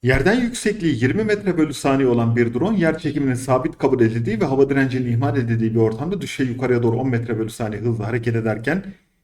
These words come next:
içindeki paketi düşey aşağı doğru on metre bölü saniye hızla atıyor. Aynı anda doğudan batıya doğru on beş metre bölü saniye hızla hareket eden otonom teslim robotu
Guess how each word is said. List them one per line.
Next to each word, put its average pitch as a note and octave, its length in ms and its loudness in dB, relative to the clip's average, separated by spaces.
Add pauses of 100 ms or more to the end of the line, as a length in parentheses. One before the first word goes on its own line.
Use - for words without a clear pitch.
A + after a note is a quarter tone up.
(180)
içindeki C#3 480 -2
paketi B2+ 380 -2
düşey - 280 -4
aşağı A#2 340 -2
doğru D#3+ 140 2
on C#3 180 -4
metre A#2+ 300 -4
bölü A#2 120 0
saniye A2 340 -4
hızla A#2 280 -2
atıyor. - 420 -4 (460)
Aynı G#3 260 0
anda A#2+ 220 0
doğudan C#3 360 4
batıya A#2+ 320 0
doğru C#3 140 4
on F3 180 -4
beş E3 200 -2
metre C#3 300 -4
bölü B2+ 120 2
saniye B2 320 -2
hızla A#2+ 220 2
hareket C3 320 0
eden B2+ 220 -4
otonom A#2 420 -4
teslim A#2+ 360 -6
robotu A#2 460 0